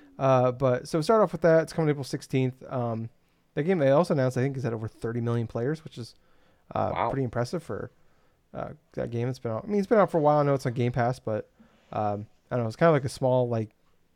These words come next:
Speaker 1: you know, uh, Obsidian game. I'm kind of sur-, I'm surprised it kinda took off like that. Uh, Ender Magnolia, Bloom of the Mist. That's the game, the Ender Lily se-, sequel you were talking about. That was coming in the summer. Um, next up here, we had a Ranger, a role,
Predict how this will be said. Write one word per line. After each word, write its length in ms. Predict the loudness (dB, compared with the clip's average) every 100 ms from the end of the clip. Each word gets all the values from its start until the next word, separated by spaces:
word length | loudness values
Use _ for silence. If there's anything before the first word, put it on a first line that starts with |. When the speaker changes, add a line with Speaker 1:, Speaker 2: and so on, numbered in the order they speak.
| _ _ _ _ _ _ _
Speaker 1:
you 120 | -8 -6 -8 -8
know, 100 | -6 -2
uh, 280 | 0 0 -2
Obsidian 400 | -2 0 2 0
game. 260 | -2 -4
I'm 140 | -6 -8 _ -8
kind 140 | -6
of 60 | -6
sur-, 120 | -6
I'm 120 | -6
surprised 380 | -8 -4 -2 0
it 160 | -2 -4 _ _ _ _ _
kinda 160 | 4 6
took 120 | 6
off 120 | 6
like 140 | 4 4
that. 260 | 4 4 6
Uh, 320 | 8 8 6
Ender 220 | 8 10 10
Magnolia, 640 | 10 8 6 6 6 4
Bloom 300 | 2 0 2
of 40 | 2
the 60 |
Mist. 360 | 2 2 0 -4
That's 200 | -4 -4
the 60 |
game, 160 | -6 -4
the 80 | -2
Ender 180 | -2 0
Lily 280 | -2 -4
se-, 240 | -4 -8 -8
sequel 260 | -8 -4
you 60 | -2
were 40 |
talking 220 | 0 -2 0
about. 240 | 0 -2 -10 -20 _ _
That 160 | 6 6
was 140 | 8
coming 180 | 4 4
in 80 | 2
the 60 |
summer. 360 | 2 2 2 -2 _ _ _ _
Um, 460 | -2 0 0 -4 -8 _ _ _ _ _ _ _ _ _ -4
next 300 | 0 2 2
up 160 | 0 2
here, 200 | 2 4
we 140 | 2
had 260 | 4 2 2
a 120 | 0
Ranger, 440 | 4 4 4 4
a 100 | 4
role, 320 | 2 2 0